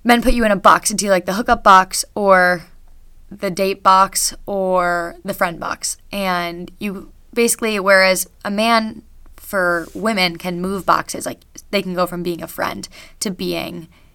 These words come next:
in the date box or the hookup box. Versus for men, I think it's a little bit more, you are usually, if you are in the date box, and Tinks always says, like, if you're in the date box and you have sex with someone on the third date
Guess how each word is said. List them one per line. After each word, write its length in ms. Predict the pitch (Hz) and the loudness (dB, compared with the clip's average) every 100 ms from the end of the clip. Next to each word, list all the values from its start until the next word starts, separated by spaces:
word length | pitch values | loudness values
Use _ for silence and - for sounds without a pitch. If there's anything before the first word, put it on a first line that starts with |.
| _ _ | _ _
in 520 | - 185 175 165 175 208 - | -8 -6 -6 -8 -14 -16 -10
the 80 | 185 | -8
date 300 | 175 - - | -8 -10 -6
box 420 | 180 - - - - | -4 -4 -6 -10 -6
or 160 | 185 | -4
the 100 | 180 | -2
hookup 340 | 190 190 - - | -2 -2 -4 -4
box. 420 | - - - - - - - - | -4 -4 -8 -10 -12 -20 -20 -10
Versus 460 | 208 220 208 190 | -4 0 0 0
for 160 | - 190 | -2 -2
men, 220 | 185 175 | -2 -2
I 80 | 180 | -4
think 260 | 180 175 180 | -6 -10 -8
it's 160 | 175 | -8
a 40 | 180 | -6
little 200 | 175 180 | -6 -4
bit 180 | 175 | -8
more, 540 | 175 185 175 170 165 160 - | -8 -6 -4 -4 -6 -10 -12
you 260 | 202 240 262 | 2 6 8
are 60 | |
usually, 480 | 247 240 277 294 269 | 6 6 4 4 2
if 180 | 240 240 | 0 0
you 120 | 247 | 4
are 120 | 269 | 4
in 240 | 240 196 185 | 2 -2 -2
the 80 | 175 | -2
date 300 | 175 160 - | -2 -4 0
box, 500 | 196 214 - - - - | 2 2 0 -2 -4 -8
and 500 | 190 175 170 165 156 - | -6 -4 -4 -8 -12 -8
Tinks 200 | - 269 | -4 2
always 220 | 220 208 | 4 4
says, 120 | 202 180 | 4 0
like, 140 | 175 | -2
if 100 | 185 | -6
you're 120 | 202 | -2
in 80 | 240 | 0
the 80 | 277 | 0
date 200 | 190 180 | 0 0
box 280 | 180 180 - | 0 0 -4
and 100 | 185 | -4
you 60 | |
have 100 | 180 | -4
sex 300 | 175 175 180 | -2 -4 -4
with 80 | 175 | -6
someone 320 | 190 180 180 | -6 -4 -2
on 240 | 175 170 170 | -2 -4 -6
the 100 | 170 | -10
third 380 | - 175 180 | -4 -2 -2
date 340 | 175 165 196 | -4 -4 -6